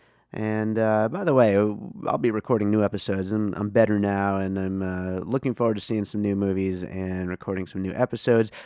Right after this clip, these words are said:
But we do have a few more in the can. They're on the Patreon right now. Episode on Men, on Jurassic World, uh, Dominion. Uh, we got one on Bob's Burgers movie.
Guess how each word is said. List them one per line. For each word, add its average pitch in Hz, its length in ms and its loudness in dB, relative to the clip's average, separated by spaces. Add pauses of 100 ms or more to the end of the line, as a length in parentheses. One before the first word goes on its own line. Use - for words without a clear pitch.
But 123 80 -2
we 120 100 2
do 240 200 4
have 190 160 6
a 135 60 -2
few 165 180 2
more 156 180 4
in 135 60 4
the 123 80 2
can. 131 380 0
They're 98 120 2
on 120 140 4
the 113 80 0
Patreon 123 480 -2
right 101 180 0
now. 127 440 2
Episode 98 440 -8
on 90 500 -8
Men, 123 640 2 (320)
on 85 260 -8
Jurassic 104 440 -6
World, 110 640 0
uh, 92 240 -4
Dominion. 123 800 2 (400)
Uh, 92 480 -2
we 123 80 0
got 156 160 4
one 170 120 6
on 160 200 4
Bob's 147 400 6
Burgers 160 420 4
movie. 90 480 -2